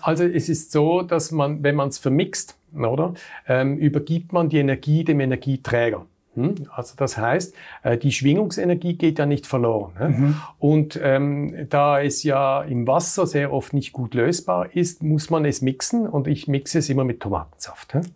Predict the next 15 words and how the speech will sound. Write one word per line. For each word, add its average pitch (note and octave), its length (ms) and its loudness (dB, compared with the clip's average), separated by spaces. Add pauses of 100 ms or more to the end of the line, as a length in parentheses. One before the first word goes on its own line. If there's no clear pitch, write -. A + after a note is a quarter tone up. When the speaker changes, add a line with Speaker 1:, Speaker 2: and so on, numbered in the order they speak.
(120)
Speaker 2:
Okay. D3 260 -4 (360)
Speaker 1:
Und A3 480 0 (200)
ich - 120 -14
tue C3+ 180 2
immer D3+ 380 2
in C#3+ 140 0
den C3 160 -2
Tomatensaft C#3+ 800 -2
ein A#2+ 100 -4
bisschen, C3+ 460 -2
ähm, G#2+ 460 -2
ähm, F#2 380 -8 (640)
Leinöl F#3+ 680 0
rein, C#3 180 2 (100)
Speaker 2:
Ja. A3 60 -4